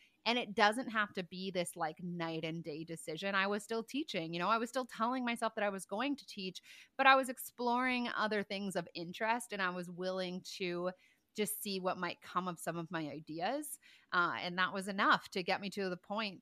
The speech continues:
that I'm at now. Like, honestly, I feel like that's still what I do, is just kind of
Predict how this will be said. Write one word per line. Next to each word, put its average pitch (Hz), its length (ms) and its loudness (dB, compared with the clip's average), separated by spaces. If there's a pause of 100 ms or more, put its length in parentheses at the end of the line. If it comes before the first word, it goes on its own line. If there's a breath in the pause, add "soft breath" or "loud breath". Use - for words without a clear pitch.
that 190 80 6
I'm 190 100 4
at 196 160 4
now. 175 320 0
Like, 117 200 -8
honestly, 165 320 -2
I 156 60 -2
feel 170 120 -6
like 160 100 -4
that's - 220 -6
still 202 160 -2
what 180 100 2
I 156 120 -4
do, 165 160 -6
is 190 100 0
just - 220 -4
kind 214 180 6
of 170 80 -6